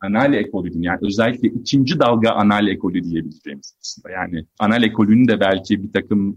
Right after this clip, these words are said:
e, dönemlere ayırmak lazım. Yani Mark Bloch'un ya da, e, Febvre'in, e, ilk dönem bin dokuz yüz otuzlar, kırklardaki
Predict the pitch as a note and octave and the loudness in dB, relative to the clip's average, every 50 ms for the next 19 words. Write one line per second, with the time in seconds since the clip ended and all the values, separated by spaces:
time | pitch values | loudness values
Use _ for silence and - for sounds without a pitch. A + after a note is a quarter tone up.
0 | - - F#2 F2+ F2+ F#2+ F#2 F#2+ G2 G2 G2 G2 G2+ G2 G2+ A2 G#2 G2 G2+ G2 | -8 -8 -8 -6 -6 -4 -2 0 0 2 2 0 0 0 2 2 2 0 0 2
1 | G2+ A2 B2+ B2+ - - E2 E2 D2+ - - - - - _ _ - E2 F2 F2 | 2 2 2 0 -2 -2 -4 -2 -4 -6 -10 -16 -20 -20 _ _ -18 -10 -8 -6
2 | F2 F2+ F#2 F#2+ G2 G2 G2 F#2+ - _ - F#2+ F#2+ F#2+ F2 F2+ G2 G2 G2 F#2+ | -4 -4 -2 0 0 0 -2 -2 -6 _ -4 -4 -2 -2 -4 -6 -8 -8 -6 -6
3 | F#2+ F#2+ F#2 F2+ F2 F2+ F2+ F2+ F2+ F2 F2 - _ _ _ - - - F2 F2 | -6 -4 -4 -4 -4 -4 -4 -2 -4 -4 -6 -10 _ _ _ -20 -12 -10 -8 -8
4 | E2+ - - G#2 G2+ F#2+ F2+ F2+ G2 G2+ G2+ G2 G2+ G2+ G2 - G2 F#2+ F#2+ F#2 | -6 -4 -4 -2 -2 -2 -2 -2 0 0 2 2 0 -2 -2 -4 -6 -4 -4 -4
5 | F#2 F#2 F#2 F#2 F#2+ - _ - B2 A2+ - - - G#2+ F#2 F2+ E2+ E2+ F2 E2+ | -4 -6 -6 -8 -10 -10 _ -2 0 0 0 0 -2 -2 0 0 -2 -2 -2 -4
6 | F2+ F#2 F2+ F2+ - - F#2+ F2+ F2+ F2 - - F2+ F2 F2 F#2+ F#2+ F#2+ - - | -4 -4 -6 -6 -6 -8 -8 -8 -10 -10 -12 -14 -12 -6 -2 -2 -2 -2 -2 -6
7 | - - _ F#2 F#2 F2+ F#2 E2+ - E2+ - - - G#2+ F#2+ - | -12 -10 _ -4 -2 -2 -2 -4 -6 -8 -6 -4 -2 -2 -2 -2